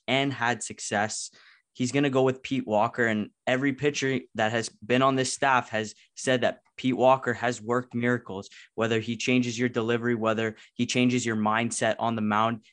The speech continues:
He has worked with pitchers, and he's had tremendous success.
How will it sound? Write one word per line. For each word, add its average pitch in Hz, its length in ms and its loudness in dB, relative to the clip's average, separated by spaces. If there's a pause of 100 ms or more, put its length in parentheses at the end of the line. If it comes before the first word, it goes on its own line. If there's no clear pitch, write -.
He 123 140 -2
has 123 360 -2
worked 123 380 -2
with 123 140 -8
pitchers, 151 380 -4 (100)
and 117 120 0
he's 110 160 -4
had 117 300 -2 (280)
tremendous 120 640 0
success. 110 540 -2